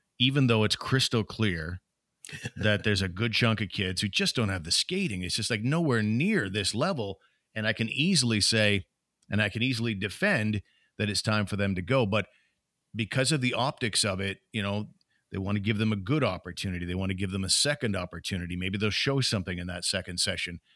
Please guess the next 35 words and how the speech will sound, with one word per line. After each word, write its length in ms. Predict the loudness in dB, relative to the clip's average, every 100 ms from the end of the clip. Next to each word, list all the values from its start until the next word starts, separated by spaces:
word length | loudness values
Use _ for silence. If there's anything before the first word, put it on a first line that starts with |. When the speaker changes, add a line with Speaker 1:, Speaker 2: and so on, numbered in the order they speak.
| _ _ _ _ _
Speaker 1:
To 100 | 0
me, 180 | 4 4
it's 120 | 4
just, 320 | 2 2 0 _ _ _ _ _ -4
with 120 | 0
all 120 | 2
due 100 | 2
respect, 360 | 2 0 0 0
it's 140 | -2
wasting 560 | -2 0 2 4 2 0
the 80 | 0
time 520 | -2 0 2 4 2
of 120 | 0
the 60 | 0
bubble 300 | 0 2 0
kids 440 | 2 0 2 0 -2 -20 _ _
who 240 | 0 2 2
are 120 | 2
gonna 200 | 2 2
just 200 | 2 0
get 160 | 0 2
less 480 | 4 6 6 4 0 _ _ _ _ _ _ _ -8
opportunity 800 | -6 0 0 4 4 6 4 2
to 140 | 2
shine, 640 | 4 4 4 4 4 2 0 _ _ _ _
um, 460 | -6 -2 0 0 -2 -4
so 160 | 0 0
that 100 | 2
we 120 | 0
can 160 | 4
see 200 | 4 4
kids 340 | 2 0 0 -2
that 160 | -6
clearly 380 | -4 -2 2 2
after 560 | 2 2 0 2 0